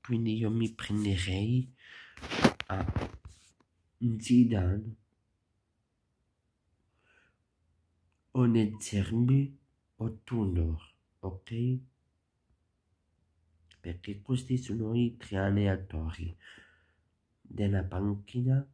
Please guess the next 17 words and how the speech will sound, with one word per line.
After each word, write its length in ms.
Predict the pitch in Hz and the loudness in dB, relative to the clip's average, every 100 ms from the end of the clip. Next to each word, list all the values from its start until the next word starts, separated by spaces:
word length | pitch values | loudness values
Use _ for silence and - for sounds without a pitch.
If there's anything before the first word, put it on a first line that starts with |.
| _ _ _ | _ _ _
della 600 | - 110 110 90 87 87 - _ _ - | -6 -2 0 0 0 0 -4 _ _ -8
Juventus, 880 | 101 90 80 78 80 80 85 - - | -2 2 2 0 -6 -12 -14 -16 -10
ok? 540 | 98 95 - 104 120 131 _ _ _ _ _ | -10 -10 -10 -8 -8 -10 _ _ _ _ _
Quindi 400 | 117 113 107 113 | -10 -6 -4 -4
i 100 | 110 | -6
tre 180 | - 107 | -8 -4
nomi 380 | 107 104 110 | -2 -2 -2
sto 240 | 107 - 101 | -4 -6 -4
facendo, 800 | 101 95 - 90 92 87 82 80 _ _ _ _ _ _ _ _ _ | -4 -4 -8 -14 -10 -8 -6 -8 _ _ _ _ _ _ _ _ _
mi 160 | - 110 | -10 -8
raccomando, 880 | 101 95 90 - 92 92 107 127 131 - _ _ _ _ - - - _ _ _ _ | -6 -6 -8 -14 -6 -4 -4 -6 -8 -12 _ _ _ _ -20 -20 -20 _ _ _ _
e 120 | - 127 | -8 -8
poi 380 | - 123 127 - | -2 -2 -4 -10
ci 180 | - 95 | -6 -2
vediamo 840 | 104 104 104 95 87 92 123 127 _ _ _ _ _ _ _ _ _ _ - | -2 -2 -4 -4 -2 -2 -4 -6 _ _ _ _ _ _ _ _ _ _ -12
domani, 760 | 92 92 87 87 82 82 87 | -4 -2 0 0 -2 -4 -8
ok? 580 | - - - 110 120 127 | -16 -20 -16 -6 -2 -2